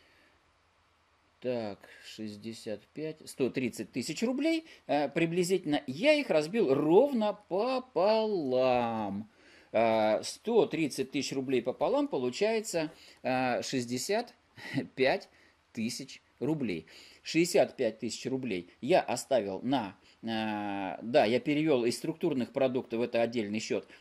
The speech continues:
на фондовый рынок Московской биржи у открытия брокер. Э, это счёт иис, иис,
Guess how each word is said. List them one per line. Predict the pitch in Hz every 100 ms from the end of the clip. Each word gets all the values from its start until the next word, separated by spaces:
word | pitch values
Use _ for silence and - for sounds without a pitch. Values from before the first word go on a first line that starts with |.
| -
на | 135 143 -
фондовый | - 147 127 117 110 113
рынок | 135 131 95 120
Московской | 123 - 123 104 113
биржи | 113 202 165 123
у | 113
открытия | 117 - 131 92 98
брокер. | 95 104 95 - 202 262 - - -
Э, | 127 123 123 117 113 110 113 -
это | 165 160 113
счёт | - - 143 - -
иис, | 175 175 135 113 107 113 156 - - _ _
иис, | 143 151 113 101 110 151